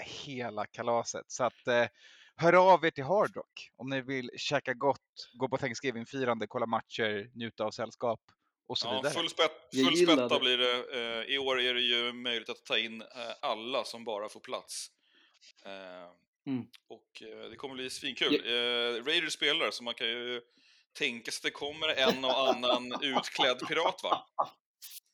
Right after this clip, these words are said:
Speaker 3: Mm, jag försöker få, eh, inte alla, det hade varit lite väl, men, eh, om man har en, eh, kostym så tycker jag att man, det är läge att dra på den.
Speaker 1: <laughs> Det var
Speaker 3: Eh,
Speaker 1: ett piratparty.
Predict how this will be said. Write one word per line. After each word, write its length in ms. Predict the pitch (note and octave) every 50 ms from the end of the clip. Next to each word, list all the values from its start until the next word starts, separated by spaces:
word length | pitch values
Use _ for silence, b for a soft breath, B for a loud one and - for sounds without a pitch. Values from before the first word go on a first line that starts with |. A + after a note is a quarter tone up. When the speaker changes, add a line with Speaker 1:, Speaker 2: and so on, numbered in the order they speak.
| _ - - - B B B B B B B B B B B _
Speaker 3:
Mm, 420 | C#3+ D3+ E3 F3 F3+ G3 G3+ A3 - -
jag 280 | - D#3 D3 D3+ D#3 D#3
försöker 440 | F#3 F#3 D#3 G3+ G3+ F#3 - G3 F#3
få, 540 | - - F#3+ E3+ E3+ E3+ - D3+ D#3+ C3 C#3
eh, 160 | D3+ D3+ C#3+ F3
inte 220 | E3+ E3+ E3 -
alla, 600 | - - D3+ D#3 D#3 C#3+ C3 C3 C3 B2+ A#2+ A2+
det 140 | A2 A#2+ B2
hade 160 | B2+ C3+ C3
varit 240 | B2 B2 A#2 A#2 -
lite 200 | A#2+ G#2+ - A#2+
väl, 400 | A#2 C3+ B2+ A#2+ A#2 A2+ A2+ A#2 -
men, 240 | - C3+ C3+ C#3+ D3
eh, 440 | D3 D3+ D#3 D#3 D3+ D3+ D3+ D3 D3 - D#3 D#3 D3 -
om 160 | D#3+ D#3+ E3
man 140 | E3+ E3 E3+
har 260 | E3 F3 G3 A#3+ C#4
en, 260 | C#4+ C4 A#3+ A#3 A3+ G#3+
eh, 180 | G#3 G3+ G3
kostym 640 | F#3 - - G3 F#3+ - - D3+ C3 A#2+ A#2 A#2 A#2+
så 140 | A#2+ - A#2+
tycker 280 | A#2+ D3+ D3 C3+ - C#3
jag 80 | C3+
att 60 | C3 -
man, 300 | C#3 C3+ C3+ C3 C3 B2
det 160 | C3+ D3 D3
är 40 | C#3+
läge 380 | D3+ D#3 C3+ B2 B2+ C#3+ D3+
att 60 | D3
dra 120 | C#3+ D3 C#3
på 220 | - D3+ D3 C3+
den. 260 | B2 A2+ G#2 G#2 G#2
Speaker 1:
<laughs> 120 | G#2 A2+ -
Det 60 | A#2+
var 200 | A2+ A2+ A2 A2
Speaker 3:
Eh, 60 | B2
Speaker 1:
ett 220 | B2+ G#2+ B2 A#2+ -
piratparty. 460 | - C3+ B2 - - - B2+ B2